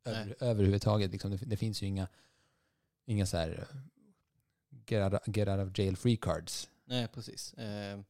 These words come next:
Speaker 2: en lustig sak med spelet också som inte jag hade tänkt på, men det var en, eh, en kund, eh, som sa det.
Speaker 1: Ja.
Speaker 2: Eh, om man tittar på framsidan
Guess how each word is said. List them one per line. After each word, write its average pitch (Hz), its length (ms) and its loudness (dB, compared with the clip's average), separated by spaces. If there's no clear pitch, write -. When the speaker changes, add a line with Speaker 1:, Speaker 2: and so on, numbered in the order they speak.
Speaker 2:
en 98 300 -8
lustig 135 280 -6
sak - 180 -6
med 117 100 -8
spelet 107 340 -6
också - 220 -12
som 107 160 -10
inte 98 160 -14
jag 95 80 -8
hade 95 340 -8
tänkt - 280 -14
på, - 140 -8
men 101 140 -10
det 104 60 -8
var 101 160 -8
en, 104 140 -10
eh, 104 320 -10
en 107 140 -12
kund, 98 320 -10
eh, 98 220 -12
som 113 280 -14
sa 87 220 -6
det. 90 200 -10
Speaker 1:
Ja. 98 220 6
Speaker 2:
Eh, 101 420 -10
om 107 60 -12
man 101 100 -10
tittar - 200 -14
på - 100 -14
framsidan 110 600 -8